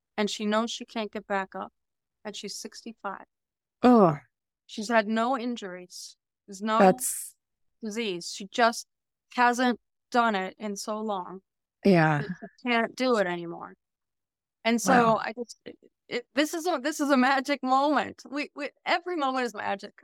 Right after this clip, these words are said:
Speaker 1: obviously. Every moment is magic. But this is, like, such a great opportunity to say, "Okay, what can I do to have great sleep?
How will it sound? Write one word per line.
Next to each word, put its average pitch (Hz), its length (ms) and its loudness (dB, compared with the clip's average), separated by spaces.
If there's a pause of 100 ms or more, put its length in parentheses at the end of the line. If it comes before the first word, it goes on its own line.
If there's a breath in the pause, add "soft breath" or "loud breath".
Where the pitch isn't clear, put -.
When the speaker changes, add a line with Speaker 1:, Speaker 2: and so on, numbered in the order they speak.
(140)
Speaker 1:
obviously. 240 480 -6 (120)
Every 262 380 2
moment 220 380 -2
is 208 120 -14
magic. 202 440 -10
But 262 160 0 (100)
this 339 240 -4
is, 370 100 -4
like, 262 240 0
such 277 300 -2
a 294 80 4
great 233 460 -2
opportunity 220 640 -2
to 208 100 -10
say, 208 440 -4 (760)
"Okay, 220 460 2 (260)
what 247 240 2
can 269 140 -2
I 240 120 2
do 208 480 -4 (120)
to 202 360 -4
have 202 220 -4
great 226 420 0
sleep? 196 460 -6